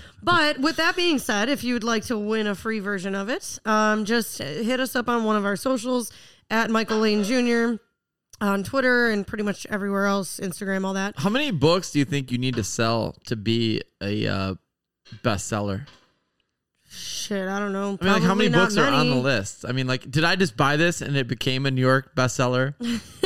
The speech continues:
Speaker 1: <laughs>
Speaker 2: just because of the one purchase?
Speaker 1: Let's look up what the criteria.
Speaker 2: I mean, who buys books?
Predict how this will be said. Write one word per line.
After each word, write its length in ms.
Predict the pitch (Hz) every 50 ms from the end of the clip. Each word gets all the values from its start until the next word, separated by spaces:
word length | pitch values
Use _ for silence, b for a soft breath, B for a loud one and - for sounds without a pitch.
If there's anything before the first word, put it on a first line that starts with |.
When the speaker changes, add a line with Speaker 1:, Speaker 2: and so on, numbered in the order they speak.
| 370 - -
Speaker 1:
<laughs> 80 | 381 330
Speaker 2:
just 180 | - 151 294 -
because 320 | 147 - - 139 135 123
of 80 | 131 117
the 120 | 127 123
one 340 | 117 117 117 123 127 131 123
purchase? 580 | - 131 123 113 127 139 135 143 143 - - 233
Speaker 1:
Let's 360 | 240 247 269 285 285 - -
look 220 | 320 339 359 -
up 180 | 427 415 - -
what 180 | 320 311 - -
the 80 | 302
criteria. 960 | - - - - 277 254 247 233 - - - 233 214 214 214 220 240 254 269
Speaker 2:
I 120 | 285 294 311
mean, 60 | 151
who 80 | 170 185
buys 280 | 156 151 147 151 131 -
books? 520 | - 123 123 107 92 - - - - -